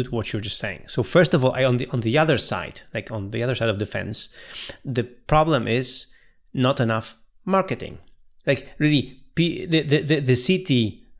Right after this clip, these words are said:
hall should be, <laughs> you know, doing active marketing to get people involved. Like, uh,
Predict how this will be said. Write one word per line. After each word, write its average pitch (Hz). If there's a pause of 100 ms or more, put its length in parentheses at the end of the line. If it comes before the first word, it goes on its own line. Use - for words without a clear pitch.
(120)
hall 147
should 151
be, 139
<laughs> -
you 160
know, 147
doing 139
active 143
marketing 127
to 131
get 131
people -
involved. 113 (340)
Like, 131 (320)
uh, 131